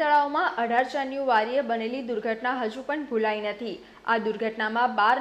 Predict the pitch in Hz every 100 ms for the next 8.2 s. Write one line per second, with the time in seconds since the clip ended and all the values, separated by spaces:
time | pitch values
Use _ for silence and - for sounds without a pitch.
0 | 254 240 247 247 220 240 262 262 247 226
1 | 262 - 262 269 247 247 240 269 254 226
2 | 226 269 226 208 240 240 254 277 381 -
3 | 233 226 233 254 285 - - - 220 247
4 | 262 320 320 302 294 285 254 220 226 262
5 | 233 226 226 240 247 240 220 233 233 233
6 | 233 247 262 233 226 240 247 247 302 240
7 | 226 269 277 240 240 247 240 220 208 208
8 | 202 214